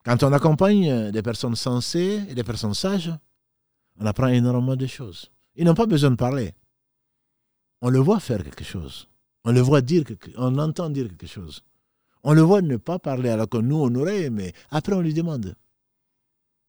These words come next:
On a parlé de, on a parlé de Luqman la semaine dernière. On dit qu'il a demandé à Daoud. Il a failli demander à Daoud quand il faisait des côtes de mailles. « Pourquoi tu fais ça ? » Mais il s'est tu.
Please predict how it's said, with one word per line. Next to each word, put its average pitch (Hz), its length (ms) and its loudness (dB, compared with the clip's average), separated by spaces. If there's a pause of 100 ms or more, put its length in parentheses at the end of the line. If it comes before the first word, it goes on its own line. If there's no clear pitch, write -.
(680)
On 101 80 -4
a 104 60 -2
parlé 107 260 -4
de, 107 120 -4
on 107 260 -8
a 107 80 0
parlé 117 200 -4
de 117 60 -8
Luqman 156 280 -8
la 120 100 -6
semaine 110 240 -6
dernière. 135 360 -6 (720)
On 110 120 -4
dit 120 120 0
qu'il 117 140 -2
a 113 60 -2
demandé 117 320 -4
à 110 60 -4
Daoud. 131 640 -2
Il 143 120 0
a 139 80 0
failli 170 260 -2
demander 147 260 -2
à 135 60 0
Daoud 160 280 2
quand 139 200 -6
il 123 80 -6
faisait 127 180 -2
des 117 80 0
côtes 117 200 -2
de 110 80 0
mailles. « 160 360 0 (340)
Pourquoi 175 340 6
tu 156 120 -4
fais 117 160 -2
ça ? » 104 240 -6 (280)
Mais 127 100 -2
il - 20 2
s'est 170 140 4
tu. 170 240 2